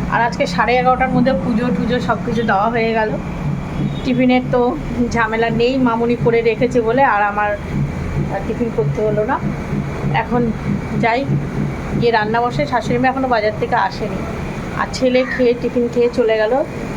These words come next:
ওই ভাইয়ের ছেলের সাথে, কেননা ওই তো, উম, আজকে কী বার? আজকে বৃহস্পতিবার, আর বুধবারই তো আমাদের রসগোল্লার অন্নপ্রাশন। তাই এবার বলে না, প্রথম লোক সংখ্যা একরকম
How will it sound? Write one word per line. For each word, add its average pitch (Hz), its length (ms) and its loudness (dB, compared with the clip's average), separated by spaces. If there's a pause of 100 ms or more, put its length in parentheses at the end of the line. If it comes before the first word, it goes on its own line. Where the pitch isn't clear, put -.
(260)
ওই 208 180 -2
ভাইয়ের 214 340 -2
ছেলের 233 280 -4
সাথে, 220 220 -4 (760)
কেননা 226 340 0
ওই 240 80 0 (100)
তো, 240 60 4 (100)
উম, 220 80 0 (300)
আজকে 254 280 -4
কী 262 160 0
বার? 170 160 0 (280)
আজকে 254 240 -6
বৃহস্পতিবার, 254 680 0
আর 208 160 2
বুধবারই 247 480 0
তো 254 40 2 (100)
আমাদের 247 260 2 (800)
রসগোল্লার 233 580 0
অন্নপ্রাশন। 226 640 -2 (1300)
তাই 214 200 -2
এবার 220 160 0 (1120)
বলে 247 220 4
না, 285 60 2 (100)
প্রথম 247 240 4 (160)
লোক 233 100 0 (100)
সংখ্যা 240 320 2
একরকম 233 300 -2